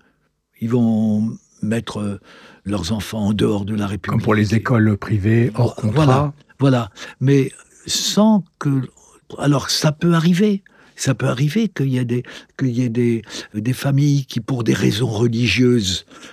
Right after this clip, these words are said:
Speaker 1: alors que ce soit islam ou chrétienne, d'ailleurs, j'en ai rencontré, euh, choisissent l'instruction en famille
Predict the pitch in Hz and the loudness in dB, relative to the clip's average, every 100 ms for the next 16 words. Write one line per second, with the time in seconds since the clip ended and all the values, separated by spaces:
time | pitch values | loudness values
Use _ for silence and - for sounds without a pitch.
0 | - 139 135 110 113 - 110 127 110 101 | -10 0 0 0 -4 -4 -6 -4 -4 -8
1 | - - 98 - 123 - - _ _ 175 | -12 -10 -8 -6 -6 -6 -12 _ _ 2
2 | 165 151 - - 123 127 190 196 107 117 | 2 2 -4 -8 -6 -2 2 2 2 0
3 | 117 104 117 101 220 110 98 104 - 208 | 0 -4 -6 -6 -6 -8 -12 -10 -4 -4
4 | - - - - 120 104 139 131 131 143 | -4 -10 -12 -10 -8 -4 -2 0 0 -2
5 | 131 123 - 131 - 123 107 120 127 190 | -4 -4 -4 -6 -4 -4 -4 -4 2 2